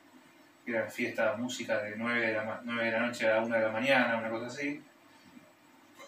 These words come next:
Y después te pasaban a buscar tu viejo, generalmente. Eh,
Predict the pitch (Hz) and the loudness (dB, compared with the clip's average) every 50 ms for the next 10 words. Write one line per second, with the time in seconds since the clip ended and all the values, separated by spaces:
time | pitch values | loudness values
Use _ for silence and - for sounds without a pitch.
0 | - - - _ - 123 117 107 104 - 113 - - - - - - - 117 110 | -20 -20 -20 _ -10 -10 -8 -8 -8 -8 -8 -6 -4 -2 -2 0 2 2 2 4
1 | 110 104 107 107 - 110 - - 110 107 117 127 - - 120 110 - 113 117 113 | 4 2 2 0 0 -2 -2 -2 0 2 2 2 2 2 -2 -4 -4 -4 -2 0
2 | 113 113 123 143 147 143 - - 143 143 147 - - - - - - - - - | 2 2 2 4 2 2 2 0 -2 -2 -4 -4 -8 -18 -20 -20 -20 -20 -20 -20
3 | - - - - - - - - - - - - - - - - - - - - | -20 -20 -20 -20 -20 -20 -20 -20 -20 -20 -20 -20 -20 -20 -20 -20 -20 -20 -20 -20
4 | - - - - - - - - - - - - - - - - - - - 120 | -20 -20 -20 -20 -20 -20 -20 -20 -20 -20 -20 -20 -20 -20 -20 -20 -16 -6 -2 0
5 | 117 117 117 113 113 113 113 110 110 110 113 110 | 2 2 2 2 0 0 0 0 0 0 -2 -2